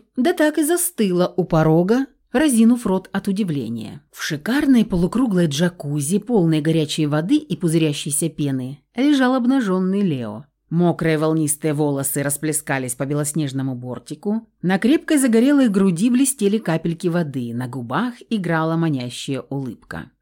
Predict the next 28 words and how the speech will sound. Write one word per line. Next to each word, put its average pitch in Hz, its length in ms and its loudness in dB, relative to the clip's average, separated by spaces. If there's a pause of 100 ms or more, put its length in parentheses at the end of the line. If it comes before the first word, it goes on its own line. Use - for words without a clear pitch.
(120)
«Не 151 200 0
мужчина, 269 720 2
а 254 40 0
мечта!» 175 760 -2 (200)
Ещё 208 480 0
бы 226 200 4
не 220 200 8
этот 202 580 -2
чешуйчатый 180 760 -2
хвост, 311 440 -2
свешивающийся 151 1160 -2
с 143 140 -6
джакузи, 139 760 -6 (160)
я 247 240 -2
бы 262 140 0
к - 80 -20
нему 247 320 4
окунулась, 143 800 0
вот 127 280 -10
честно. 113 640 -8 (220)
Да 165 180 -2
и 330 80 2
соблазн 262 640 0
подержаться 180 720 -2
за 151 120 -2
накачанный 147 680 -2
бицепс 214 640 -8
был 160 320 -6